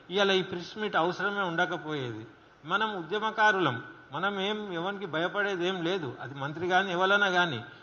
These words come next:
ప్రభుత్వాలను కూడా తెచ్చినోళ్ళం, కూలగొట్టినోళ్ళం. నేనంటే నేను ఒక్కడిని కాదు, నా వెనక తెలంగాణ ఉద్యమం ఉంది. నేను ఈడ కూర్చొని మాట్లాడుతున్నా కావచ్చు, కానీ దీన్ని నేను ఒక ఉద్యమంగా దీన్ని రగిలించదలుచుకోలేదు. మంచి వాతావరణాన్ని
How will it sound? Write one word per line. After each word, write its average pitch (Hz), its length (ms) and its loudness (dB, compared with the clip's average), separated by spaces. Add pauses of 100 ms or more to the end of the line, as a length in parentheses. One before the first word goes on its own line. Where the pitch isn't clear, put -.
(180)
ప్రభుత్వాలను 202 640 2
కూడా 220 300 4 (520)
తెచ్చినోళ్ళం, 214 640 2 (100)
కూలగొట్టినోళ్ళం. 190 880 4 (140)
నేనంటే 208 500 2
నేను 190 220 0
ఒక్కడిని 190 340 -2
కాదు, 170 320 4 (260)
నా 156 100 -2
వెనక 175 320 -4
తెలంగాణ 202 420 4
ఉద్యమం 190 560 0
ఉంది. 170 320 -2 (220)
నేను 180 160 0
ఈడ 185 160 2
కూర్చొని 202 420 -2
మాట్లాడుతున్నా 190 640 2
కావచ్చు, 170 440 4
కానీ 160 420 0 (360)
దీన్ని 233 320 0
నేను 214 200 0
ఒక 190 120 -2
ఉద్యమంగా 208 760 2 (260)
దీన్ని 180 220 0
రగిలించదలుచుకోలేదు. 180 1300 2 (420)
మంచి 220 280 -2
వాతావరణాన్ని 202 920 8